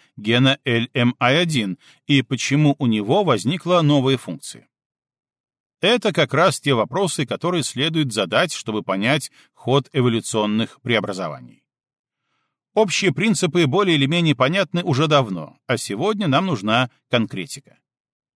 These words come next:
Так что на следующем этапе исследования Даниэла Влад и ее коллеги занялись выяснением этой конкретики. Что именно делает новый ген Р К?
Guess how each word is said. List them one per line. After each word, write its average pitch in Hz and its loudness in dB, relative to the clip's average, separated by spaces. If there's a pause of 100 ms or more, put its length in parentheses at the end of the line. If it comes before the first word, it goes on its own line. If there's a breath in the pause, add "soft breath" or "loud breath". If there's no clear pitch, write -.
(580)
Так 196 0
что 185 0
на 139 4
следующем 160 -2
этапе 131 -2
исследования 147 0
Даниэла 117 2
Влад 127 0
и 127 -6
ее 104 -4
коллеги 151 -2 (260 soft breath)
занялись 143 0
выяснением 190 -2
этой 180 -2
конкретики. - -4 (460)
Что 233 -2
именно 202 0
делает 170 0
новый 131 2
ген 127 0
Р 113 -2
К? - -16